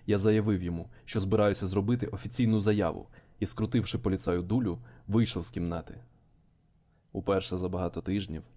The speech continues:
мої батьки заволали на мене. Їхні волання були як мана небесна, свого роду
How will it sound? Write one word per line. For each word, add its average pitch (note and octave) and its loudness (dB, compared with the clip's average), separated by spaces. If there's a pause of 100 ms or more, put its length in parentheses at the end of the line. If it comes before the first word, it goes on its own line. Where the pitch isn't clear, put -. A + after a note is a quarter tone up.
(200)
мої F#2 0
батьки F#2+ -2 (120)
заволали F#2+ 0
на E2+ -6
мене. E2 -10 (540)
Їхні F#2+ -4
волання F#2 0
були F2 -4
як F2 -8
мана F#2+ 0
небесна, F2 -6 (260)
свого G#2+ 0
роду A2 -2